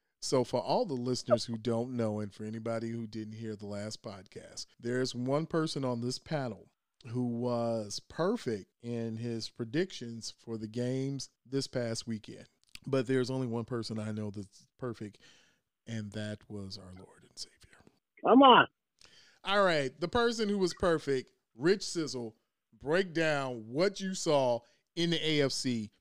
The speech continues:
Speaker 1: because it was phenomenal. The floor is yours, my friend.
Speaker 2: Both, uh, pretty much all four games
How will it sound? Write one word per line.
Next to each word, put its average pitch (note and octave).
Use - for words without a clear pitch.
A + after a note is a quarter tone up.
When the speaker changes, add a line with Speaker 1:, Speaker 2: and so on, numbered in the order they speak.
Speaker 1:
because C3+
it B2
was B2
phenomenal. C3
The C#3+
floor D#3
is B2
yours, G2+
my A2
friend. G2
Speaker 2:
Both, C4
uh, F3+
pretty D#4
much D#3+
all F#3+
four F#3+
games C3+